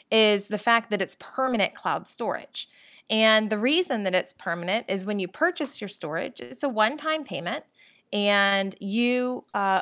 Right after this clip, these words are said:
own your storage for however much space that you purchased, but the majority of that money goes into a guarantee fund.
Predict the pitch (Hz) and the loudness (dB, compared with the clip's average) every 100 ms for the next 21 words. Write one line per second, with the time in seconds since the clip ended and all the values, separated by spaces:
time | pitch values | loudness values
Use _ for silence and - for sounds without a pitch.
0 | - 240 254 269 285 - 247 - 214 180 | 4 4 4 2 -2 -4 -4 -4 -4 -2
1 | 190 226 - - _ 208 185 202 202 202 | -2 -4 -10 -14 _ -8 0 2 2 0
2 | 196 190 196 - - - 196 185 - - | -4 -2 -2 -2 -6 -2 -2 -4 -10 -12
3 | 180 233 208 165 190 - _ _ _ - | -8 -6 -2 -2 -2 -6 _ _ _ -6
4 | 196 214 202 180 247 320 359 240 190 185 | 0 0 0 -2 -4 -2 0 0 -2 -2
5 | - 180 185 - 202 220 180 180 185 196 | -2 0 -2 -2 -2 0 -2 -4 -4 -2
6 | 190 185 - 214 226 226 180 175 175 180 | -2 -2 -4 -2 -2 -2 -4 -2 -2 -2
7 | 180 - 160 - 180 - - | -4 -6 -8 -4 -4 -4 -8